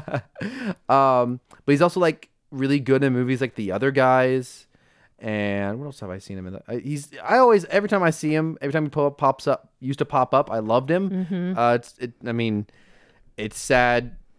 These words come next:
Speaker 1: when any person dies, but especially, like, this,
Speaker 2: It
Speaker 1: he's
Speaker 2: was
Speaker 1: an
Speaker 2: really
Speaker 1: excellent actor,
Speaker 2: unexpected.
Speaker 1: and he was really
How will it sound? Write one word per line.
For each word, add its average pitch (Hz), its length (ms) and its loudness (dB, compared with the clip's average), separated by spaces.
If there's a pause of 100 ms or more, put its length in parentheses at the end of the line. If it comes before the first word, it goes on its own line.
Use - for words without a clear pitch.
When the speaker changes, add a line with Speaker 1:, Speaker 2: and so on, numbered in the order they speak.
(160)
Speaker 1:
when 262 180 -10
any 185 220 2
person 113 520 -4
dies, 104 380 2
but 110 300 0
especially, 135 520 0
like, 113 320 2
this, 123 260 -4
Speaker 2:
It 117 60 -18
Speaker 1:
he's 120 80 -10
Speaker 2:
was 139 100 -6
Speaker 1:
an 143 80 -10
Speaker 2:
really 170 260 -4
Speaker 1:
excellent 143 380 -4
actor, 165 360 0
Speaker 2:
unexpected. - 160 -6
Speaker 1:
and 143 180 2
he 165 140 -2
was 165 200 0
really 165 640 0